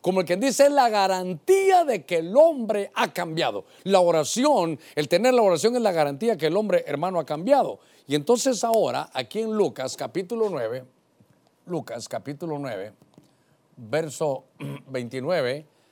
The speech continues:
aparece que Jesús estaba orando. A ver si me, regresame al verso, al verso anterior, el verso veintinueve. Entonces Jesús estaba orando. Y ahora, mientras oraba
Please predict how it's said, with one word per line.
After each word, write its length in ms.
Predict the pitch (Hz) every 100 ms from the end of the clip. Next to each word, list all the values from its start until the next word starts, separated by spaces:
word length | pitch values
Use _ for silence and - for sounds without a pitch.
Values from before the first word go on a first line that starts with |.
| _ _
aparece 640 | 156 - 160 226 262 269 196
que 320 | 190 165 -
Jesús 360 | 180 170 381 302
estaba 280 | 233 196
orando. 400 | 147 120 135 143 - _ _ _ _ _ _ _ _ -
A 160 | 139
ver 180 | 143 196
si 80 | 170
me, 200 | 165 139
regresame 500 | 135 139 131 196 214
al 80 | 160
verso, 400 | 196 170 165 -
al 140 | 127
verso 320 | 127 175 151 165
anterior, 260 | 139 143
el 60 | 143
verso 220 | 180 170
veintinueve. 540 | 156 127 143 120 92 _ _ _ _ _
Entonces 220 | - 185 160
Jesús 400 | 151 233 226 -
estaba 280 | 139 170 156
orando. 460 | 139 180 147 92 _ _ _ _ _ -
Y 80 | 131
ahora, 260 | 160 151 -
mientras 920 | 160 185 247 269 262 233 202 220 190
oraba 500 | 196 208 202 123 92